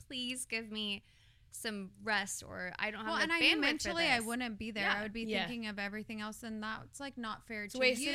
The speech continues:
Speaker 3: energy.
Speaker 2: Yeah,
Speaker 3: Mm-hmm.
Speaker 2: it's not fair to you. It's not fair to you, like, what you're providing for us and what you're doing for us and, you know, what you're committing to. I'm like, "That's not fair to anybody involved," so I can't put anybody through that.
Speaker 1: Well, in all honesty, it's gonna give you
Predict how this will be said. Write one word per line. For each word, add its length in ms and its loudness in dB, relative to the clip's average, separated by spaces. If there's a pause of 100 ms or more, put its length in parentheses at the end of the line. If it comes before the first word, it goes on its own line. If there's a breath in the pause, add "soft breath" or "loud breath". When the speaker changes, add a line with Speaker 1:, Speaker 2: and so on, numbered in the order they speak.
Speaker 3:
energy. 720 0
Speaker 2:
Yeah, 100 -6
Speaker 3:
Mm-hmm. 100 0
Speaker 2:
it's 100 -12
not 140 -6
fair 120 -6
to 60 -6
you. 240 -6
It's 180 -10
not 220 -10
fair 120 -6
to 80 -6
you, 380 -6
like, 280 -8
what 200 -8
you're 180 -8
providing 680 -8
for 220 -10
us 300 -8
and 200 -8
what 160 -10
you're 140 -10
doing 400 -10
for 180 -10
us 300 -8
and, 200 -10 (460 soft breath)
you 80 -10
know, 400 -8
what 320 -8
you're 340 -6
committing 540 -6
to. 240 -8
I'm 160 -8
like, 180 -8
"That's 200 -10
not 120 -10
fair 120 -8
to 80 -4
anybody 520 -6
involved," 600 -6
so 500 -8 (400 soft breath)
I 40 -20
can't 200 -12
put 140 -12
anybody 340 -10
through 180 -14
that. 200 -10 (160)
Speaker 1:
Well, 100 -6
in 80 0
all 180 -2
honesty, 380 -6
it's 140 -8
gonna 180 -6
give 260 -6
you 380 -8